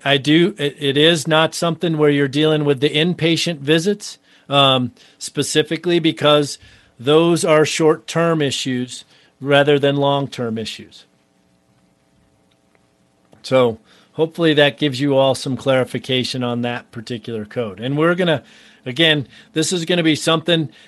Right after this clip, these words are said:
that as we get a little bit further in with our discussions back and forth, that, um, we, we're, we may find a little bit more clarity that we'll, we'll bring back to you on December twenty-ninth.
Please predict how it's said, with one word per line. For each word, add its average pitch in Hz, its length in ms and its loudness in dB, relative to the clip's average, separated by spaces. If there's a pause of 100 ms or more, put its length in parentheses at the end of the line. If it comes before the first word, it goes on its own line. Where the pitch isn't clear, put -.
(140)
that 135 300 0
as 151 340 4
we 170 220 -2
get 151 360 0
a 139 80 -8
little 160 280 -2
bit 160 240 -2
further 160 400 2
in 156 200 2
with 147 160 -2
our 143 160 0
discussions 147 760 -4
back 147 280 0
and 131 160 -8
forth, 160 440 0 (400)
that, 139 340 2 (400)
um, 131 460 0
we, 139 340 -2 (220)
we're, 147 320 0
we 143 160 -2
may 143 240 0
find 156 400 -2
a 143 40 -2
little 151 260 -2
bit 151 200 2
more 147 300 -2
clarity 156 540 -2
that 135 200 -4
we'll, 139 260 -2 (140)
we'll 143 200 0
bring 139 280 -2
back 143 360 2
to 170 120 -2
you 151 140 4
on 143 160 2
December 147 420 -2
twenty-ninth. 143 640 -6